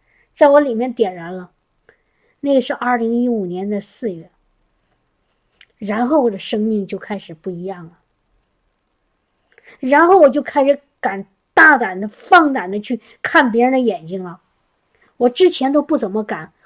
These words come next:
我说实话。但是后来有那个神的火从那个，从那个，他的那个，那个仆人那个眼睛里进到我的里面的时候，我里面就开始出火了。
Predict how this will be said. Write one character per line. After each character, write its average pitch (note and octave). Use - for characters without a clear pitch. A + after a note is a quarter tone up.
我 A3
说 C4
实 G3
话。 G3+
但 D#4
是 D4+
后 E4+
来 C#4
有 C#4
那 D#4
个 D#4+
神 C#4+
的 F4+
火 A#3
从 C#4+
那 E4+
个， D4
从 C#4+
那 F4
个， D4
他 E4+
的 E4+
那 D#4+
个， C#4+
那 D#4
个 C#4
仆 D#4+
人 D#4
那 D#4+
个 D#4
眼 B3
睛 D4
里 C4
进 F4
到 E4
我 B3
的 C#4
里 C#4+
面 A#3
的 B3+
时 G#3+
候， G#3
我 D#4+
里 E4+
面 C4+
就 C#4+
开 C4+
始 B3
出 B3
火 -
了。 -